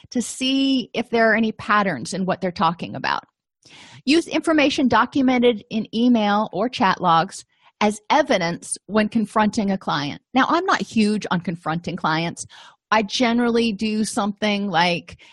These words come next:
you know, "You're telling me that you want to stop smoking, yet, you know, you keep buying cigarettes, or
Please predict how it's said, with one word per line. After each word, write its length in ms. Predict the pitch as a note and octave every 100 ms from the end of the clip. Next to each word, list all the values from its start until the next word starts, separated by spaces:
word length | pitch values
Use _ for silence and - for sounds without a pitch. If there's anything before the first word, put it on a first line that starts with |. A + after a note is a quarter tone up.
| _ -
you 140 | G#3+
know, 100 | F#3
"You're 200 | F#3 G3
telling 500 | - C#4 C4 C4 A#3
me 200 | A3+ A3+
that 680 | G#3 G#3 G3 F#3 - - - _ _ _
you 180 | G3 A3+
want 180 | G#3+ G#3
to 60 | G3+
stop 280 | A3+ G#3
smoking, 720 | - A3+ G#3 G#3+ G3 F#3 F#3
yet, 400 | F#3 F#3 F#3 E3 - E3+ - _ _ _ - -
you 160 | G3+ G3+
know, 100 | F#3
you 180 | F#3 G3
keep 440 | - B3 A3 - _ _ _ _
buying 400 | G3 F3+ F#3+ F#3+
cigarettes, 720 | F#3+ G#3 F#3 D#3+ A2+ G#2 - -
or 400 | F#3+ F3 E3+ F3